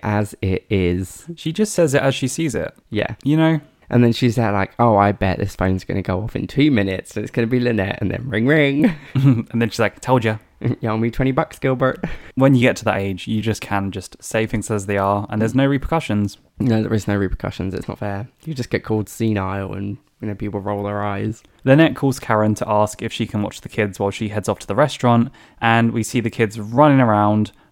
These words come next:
Speaker 2: not ready, and Tom laying on one of those, like, hospital-type bed things that,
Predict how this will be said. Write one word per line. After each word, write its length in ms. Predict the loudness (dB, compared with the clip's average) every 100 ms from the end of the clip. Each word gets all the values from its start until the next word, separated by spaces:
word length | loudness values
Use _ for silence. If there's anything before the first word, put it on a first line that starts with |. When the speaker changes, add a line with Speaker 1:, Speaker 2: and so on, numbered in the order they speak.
| -10
Speaker 2:
not 340 | 0 2 4
ready, 460 | 4 4 2 0 -4 _
and 200 | -4 -2
Tom 240 | 0 0 4
laying 280 | 4 4 2
on 360 | 2 0 -4 -12
one 180 | -6 -4
of 60 | 0
those, 220 | -2 -2
like, 180 | -4 -6
hospital-type 760 | -10 -8 -6 -6 -2 -2 0
bed 160 | 0 0
things 300 | 2 2 2
that, 280 | 0 -4